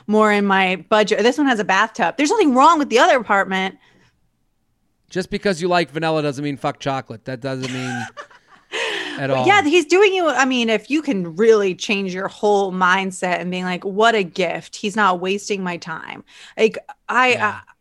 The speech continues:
Speaker 1: time is very precious. I blinked. I went from being like, I mean, I think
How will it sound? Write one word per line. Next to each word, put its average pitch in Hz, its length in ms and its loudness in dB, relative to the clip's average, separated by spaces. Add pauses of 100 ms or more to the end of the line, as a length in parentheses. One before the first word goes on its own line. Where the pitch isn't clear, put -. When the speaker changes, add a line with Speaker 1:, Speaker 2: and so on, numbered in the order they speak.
Speaker 1:
time 254 300 0
is 214 120 -6
very 180 400 -4
precious. 175 580 -6
I 247 160 2
blinked. 202 760 -2 (100)
I 196 160 0
went 202 240 0
from 196 180 -4
being 190 240 -2
like, 180 500 -6 (720)
I 208 80 -8
mean, 214 140 -4
I 226 100 -4
think 269 380 -2